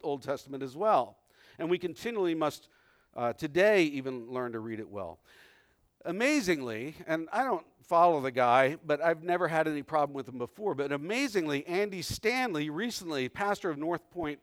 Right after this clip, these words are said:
Community Church, recently announced to his church that i-, i-, in this effort to sort of capitulate those that have left the church in this current, you know,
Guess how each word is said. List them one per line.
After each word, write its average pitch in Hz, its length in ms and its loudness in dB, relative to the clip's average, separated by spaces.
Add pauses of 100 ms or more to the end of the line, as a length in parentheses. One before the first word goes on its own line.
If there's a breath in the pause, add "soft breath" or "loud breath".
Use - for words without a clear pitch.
(340 soft breath)
Community 175 460 -6
Church, 147 520 0 (400 soft breath)
recently 190 680 -2
announced 180 480 2
to 156 100 0
his 175 240 -2
church 214 480 0
that 143 180 0 (500 soft breath)
i-, 165 200 -12
i-, 175 180 0
in 170 100 0
this 175 220 -2
effort 240 320 2
to 160 120 -12
sort 170 220 -4
of 143 60 -6
capitulate 160 760 -4
those 175 300 0
that 147 120 0
have 123 180 -2
left 160 340 4
the 147 100 -4
church 180 440 -4
in 139 100 -4
this 139 200 -6 (720 soft breath)
current, 160 400 0
you 131 140 -10
know, 117 220 -4